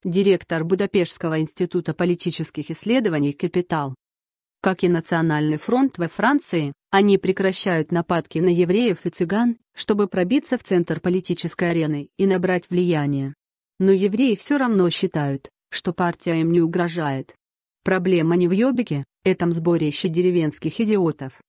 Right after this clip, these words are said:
говорит Эстер Фабрицке, глава компании офисных услуг. Главной угрозой остается Фидес,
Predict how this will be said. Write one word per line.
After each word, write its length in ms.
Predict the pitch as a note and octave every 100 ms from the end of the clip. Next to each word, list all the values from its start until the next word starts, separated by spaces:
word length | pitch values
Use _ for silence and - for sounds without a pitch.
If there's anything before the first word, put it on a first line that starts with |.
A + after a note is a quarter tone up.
| _
говорит 480 | E3+ F#3 F#3 C4 -
Эстер 340 | F#3+ - E3+
Фабрицке, 720 | - F#3 E3+ D#3+ - - C3+ C3+ _ -
глава 420 | F#3 F#3 F3+ F3+
компании 560 | F#3+ F3+ C4+ C#4+ C4
офисных 600 | A3+ F#3+ - D#3+ - D#3
услуг. 460 | F3+ - D3 C3+ - _ _ _ _ _ _
Главной 480 | - F3+ F#3+ F3+ D#3+
угрозой 480 | D#3+ D3+ D3+ D3 D3+
остается 680 | - C#3+ - G3 F#3+ F3 G3
Фидес, 540 | E3+ G#3 F3 D3+ -